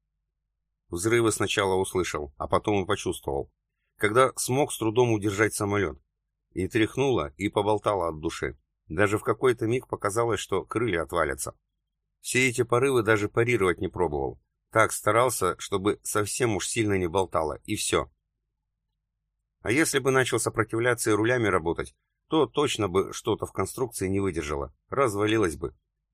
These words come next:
Поэтому пришлось потрястись да поматериться, и даже вслух, так как очень уж страшно было. И стесняться нечего, да и некого, потому как кто сидел, тот и так продолжал сидеть,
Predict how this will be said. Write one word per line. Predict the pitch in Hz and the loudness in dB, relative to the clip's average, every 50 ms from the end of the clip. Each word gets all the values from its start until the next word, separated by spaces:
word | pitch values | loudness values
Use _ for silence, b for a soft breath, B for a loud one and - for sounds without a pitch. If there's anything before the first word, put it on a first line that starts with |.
| _ _ _ _ _ | _ _ _ _ _
Поэтому | - - 120 139 - - 135 131 117 | 2 2 2 4 4 2 2 2 2
пришлось | - 123 110 - 135 139 127 | 0 -2 -2 0 0 0 0
потрястись | - - 127 - 110 110 - - - 135 113 - - _ _ | 0 -2 -4 -2 -2 -2 -2 -2 -4 -4 -6 -6 -8 _ _
да | - 85 92 | -8 -8 -4
поматериться, | - 101 95 95 - - 98 104 104 - - - 69 - _ _ _ _ _ | -2 0 -2 0 0 0 0 0 0 -2 -2 -4 -6 -6 _ _ _ _ _
и | - 147 156 | -6 -4 0
даже | 123 123 113 98 101 98 | 2 2 2 2 0 -2
вслух, | - - 113 107 95 - - _ _ _ _ _ _ _ | 0 0 2 2 0 0 -6 _ _ _ _ _ _ _
так | - - 95 - | -2 -2 -2 0
как | - 101 - - - | -2 -4 -4 -4 -2
очень | - 113 127 120 110 101 | 0 0 0 2 0 -2
уж | 95 82 - | -2 -2 -4
страшно | - - 101 98 - - - 76 | -2 -2 0 0 0 -2 -6 -6
было. | 73 78 73 71 - - _ _ _ _ _ _ _ _ _ _ | -4 -4 -4 -4 -6 -10 _ _ _ _ _ _ _ _ _ _
И | - 147 | -2 -2
стесняться | 156 - - 139 117 - 113 110 104 - - 98 | 0 0 -2 -2 0 2 2 2 2 2 0 -2
нечего, | 98 98 90 - - 82 80 78 | 0 -2 -2 -4 -4 -6 -6 -4
да | 78 - | 0 0
и | - 123 110 | 2 2 2
некого, | 98 101 101 - - 85 76 73 73 _ _ _ _ _ _ _ _ _ | 2 2 0 0 -2 -4 -4 -4 -8 _ _ _ _ _ _ _ _ _
потому | - - 92 - 117 123 127 | -6 -2 0 0 2 2 2
как | 127 123 117 - | 2 0 0 0
кто | - - 127 | 0 0 0
сидел, | 117 - 127 113 120 135 135 131 127 - _ _ _ _ - | 0 0 -2 0 2 4 4 4 2 -2 _ _ _ _ -2
тот | - 139 139 131 | 0 2 4 4
и | 120 | 4
так | 113 - 123 110 - - | 4 4 2 2 2 0
продолжал | - 95 95 92 98 101 95 101 92 | -2 -2 0 0 0 0 0 0 -2
сидеть, | 87 - - 98 87 90 82 76 - | -2 -2 -4 -2 0 0 -2 -2 -4